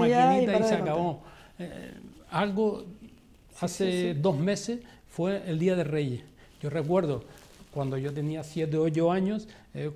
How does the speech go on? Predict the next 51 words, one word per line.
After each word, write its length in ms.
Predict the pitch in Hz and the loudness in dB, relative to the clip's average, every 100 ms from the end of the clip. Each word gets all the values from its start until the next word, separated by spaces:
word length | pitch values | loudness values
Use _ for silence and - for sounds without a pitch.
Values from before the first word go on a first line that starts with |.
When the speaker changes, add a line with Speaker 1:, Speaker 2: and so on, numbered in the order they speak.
| - | -6
Speaker 2:
cuando 320 | 147 135 135 | -4 -2 -2
era 140 | 147 | -2
el 80 | 151 | 0
Día 160 | 151 156 | 0 0
de 80 | |
Reyes, 380 | 147 160 185 190 190 - - - - - - | 0 0 0 -2 -4 -14 -20 -20 -20 -16 -12
a 60 | |
las 220 | 151 151 - | -12 -12 -6
seis 260 | - 175 | 0 2
de 60 | 175 | 4
la 100 | 175 | 2
mañana 320 | 160 175 190 | 2 2 0
las 140 | 190 | -2
pistolas 420 | - - 170 185 156 | -4 -4 0 0 0
de 60 | |
Speaker 1:
Sí, 60 | 165 | 4
Speaker 2:
Misto, 320 | 214 294 269 | 4 4 2
Speaker 1:
es 40 | 220 | 6
verdad, 260 | 226 226 | 6 6
Speaker 2:
eh, 100 | 180 | 6
Speaker 1:
¿te 80 | 151 | 4
acuerdas? 140 | - 185 | 6 8
Speaker 2:
otro 120 | 202 196 | 8 6
haciendo 320 | - 190 180 | 6 4 4
como 200 | 170 165 | 2 2
Speaker 1:
Es 60 | 143 | 4
Speaker 2:
caballo, 280 | 202 202 202 | 8 8 8
Speaker 1:
verdad, 140 | 196 | 6
es 40 | 202 | 6
verdad. 260 | 202 196 | 8 8
Speaker 2:
el 40 | 185 | 8
otro 400 | 190 190 190 180 | 6 4 2 4
con 380 | 180 175 170 170 | 2 2 2 2
las 120 | 165 | 0
pelotas, 440 | - 170 214 208 190 | 0 4 4 4 6
Speaker 1:
Es 80 | |
Speaker 2:
el 60 | 190 | 6
otro 100 | 190 | 6
Speaker 1:
verdad. 140 | 185 185 | 4 2
Speaker 2:
con 100 | 170 | 4
Speaker 1:
Las 40 | |
Speaker 2:
los 60 | 196 | 6
tambores, 220 | 208 175 170 233 | 6 6 8 8
Speaker 1:
trompetas, 140 | 214 208 | 8 6
¿te 60 | 196 | 6
acuerdas 220 | 226 240 | 6 4
las 140 | 185 | 4
Speaker 2:
con, 140 | 208 208 | 4 4
con 100 | 233 | 6
las 120 | 240 | 6
Speaker 1:
trompetas? 480 | 214 175 - 220 214 | 6 4 4 2 2